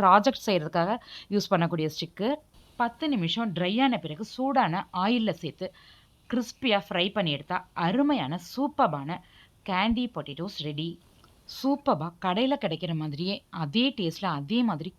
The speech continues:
கிறிஸ்பியா இருக்கும். But நம்ம ஹெல்தியா வீட்டிலேயே ஃப்ரெஷ்ஷான ஆயில் சேர்த்து மசாலாஸ்லாம் அதிகமா சேர்க்காம நல்லா ஹெல்தியா செஞ்சு கொடுக்கலாம் பசங்களுக்கு. உங்க வீட்ல சின்ன பசங்களுக்காக பர்த்டே பார்ட்டி, கெட் டுகெதர் அந்த மாதிரி செய்யும்பொழுது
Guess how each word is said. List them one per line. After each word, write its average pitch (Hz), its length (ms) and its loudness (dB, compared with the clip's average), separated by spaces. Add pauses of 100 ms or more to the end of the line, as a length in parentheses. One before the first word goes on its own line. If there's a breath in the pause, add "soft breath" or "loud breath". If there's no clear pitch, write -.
கிறிஸ்பியா 202 560 -2
இருக்கும். 175 280 -4 (400 loud breath)
But 233 180 6
நம்ம 202 140 8 (120)
ஹெல்தியா 247 520 6
வீட்டிலேயே 196 400 2 (120)
ஃப்ரெஷ்ஷான 208 520 4 (220)
ஆயில் 202 260 4
சேர்த்து 185 340 -2
மசாலாஸ்லாம் 190 640 -2 (400 loud breath)
அதிகமா 214 380 6 (100)
சேர்க்காம 175 560 0
நல்லா 175 260 0
ஹெல்தியா 208 380 2 (100)
செஞ்சு 170 220 2
கொடுக்கலாம் 156 380 -2
பசங்களுக்கு. 175 500 -4 (300)
உங்க 294 160 0
வீட்ல 208 200 -2 (100)
சின்ன 294 220 4
பசங்களுக்காக 175 640 -2
பர்த்டே 220 260 4 (120)
பார்ட்டி, 165 280 -2 (140)
கெட் 170 180 -6
டுகெதர் 160 440 -4
அந்த 156 180 -2
மாதிரி 156 240 -6
செய்யும்பொழுது 151 420 -6